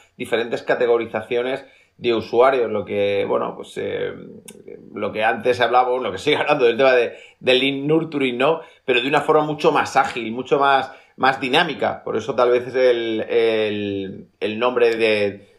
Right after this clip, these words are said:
segmento dinámico plus, porque realmente es un plus y, y que ya no te hace depender tanto de, de esas actualizaciones de workflow, sino que es, realmente es todo mucho más automatizado.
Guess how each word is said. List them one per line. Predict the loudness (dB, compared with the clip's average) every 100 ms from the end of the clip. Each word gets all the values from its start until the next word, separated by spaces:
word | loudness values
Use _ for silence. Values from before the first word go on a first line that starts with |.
| _
segmento | -4 -2 0 0
dinámico | 2 0 0 0 0
plus, | 0 0 -2
porque | -6 -2 0
realmente | 2 2 4 2 2
es | 0 -2
un | -6 -6
plus | -2 -2 -2 -8 -20 -20 -20 _
y, | -2 -2 -4 -8
y | -6
que | -2
ya | 2
no | 2
te | 4
hace | 6 6
depender | 4 0 4 4 4
tanto | 2 2 2 4
de, | 4 4 0 -4 -8 -10 -14 -20 -20 _ _ _ _ _ -20
de | -12 -8
esas | -6 -6
actualizaciones | -2 0 0 0 -2 2
de | 2
workflow, | 2 -2 4 4 4
sino | -2 -6 -6
que |
es, | -8 -10
realmente | -2 0 2 -2 -4
es | -6 0
todo | 2 2
mucho | -2 -4
más | -4 -2
automatizado. | -4 -4 -8 -2 0 2 0 -10